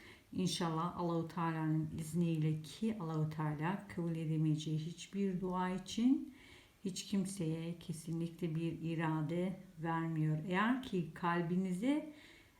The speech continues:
e, bir dua düşüyorsa, onu devamlı okuyorsanız muhakkak o duanın zaten kabul olacağının işaretidir. Allahu Teala bir şey dilemedikçe zaten biz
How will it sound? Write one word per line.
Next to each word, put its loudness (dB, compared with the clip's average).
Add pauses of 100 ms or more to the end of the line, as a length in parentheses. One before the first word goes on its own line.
(220)
e, 2
bir 2
dua 4
düşüyorsa, 0
onu 2
devamlı 4
okuyorsanız 0
muhakkak 0 (100)
o 2
duanın 2
zaten 0
kabul -2
olacağının 0 (420)
işaretidir. 0
Allahu 0
Teala -2
bir 2
şey -4
dilemedikçe 0
zaten 0
biz -4